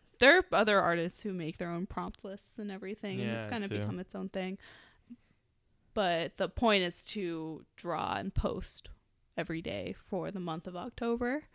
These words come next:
Speaker 2: Which we'll be doing.
Speaker 1: Well, yeah, we'll try.
Speaker 2: We'll be trying.
Speaker 1: We'll see.
Speaker 2: We'll be participating.
Speaker 1: But my point was that I kinda have to, I had to re-download Instagram.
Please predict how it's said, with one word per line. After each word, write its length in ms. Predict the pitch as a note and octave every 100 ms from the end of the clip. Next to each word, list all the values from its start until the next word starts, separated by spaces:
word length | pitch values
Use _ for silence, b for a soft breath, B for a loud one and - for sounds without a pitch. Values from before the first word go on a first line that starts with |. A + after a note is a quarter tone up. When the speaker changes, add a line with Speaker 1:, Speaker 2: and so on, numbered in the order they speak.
| b
Speaker 2:
Which 220 | b A#2+ -
we'll 160 | C3+
be 140 | C3+ C#3
doing. 440 | D#3+ F#3 E3 A#2 C#3+ b b b b b
Speaker 1:
Well, 340 | D4+ D#4 C#4+ - A#3
yeah, 180 | A#3 G3+
we'll 120 | G#3
try. 340 | - F#3+ F#3
Speaker 2:
We'll 140 | G#3+ C3
be 100 | C3+
trying. 640 | - B2 G#2 G2 F#2+ F2 - _ _ - -
Speaker 1:
We'll 120 | B3+ A#3+
see. 340 | - G#3 G#3 B B B
Speaker 2:
We'll 100 | B2+
be 240 | B2+ C3
participating. 920 | B2 C3 A#2+ G#2+ F#2+ - F#2+ F#2 F2+ G2 b b b b
Speaker 1:
But 120 | A#3+
my 140 | G#3+ G#3+
point 380 | - B3+ G3+ F3
was 180 | F3
that 220 | - D#3+ D#3
I 100 | B2
kinda 240 | G#3+ D#3+
have 260 | G3+ G3 -
to, 180 | - -
I 80 | G3+
had 220 | F#3 E3+
to 180 | C3+ D3+
re-download 720 | E3+ F3 F#3 D#3 E3+ E3 F3+
Instagram. 760 | D#3+ G3+ - - E3 D#3 E3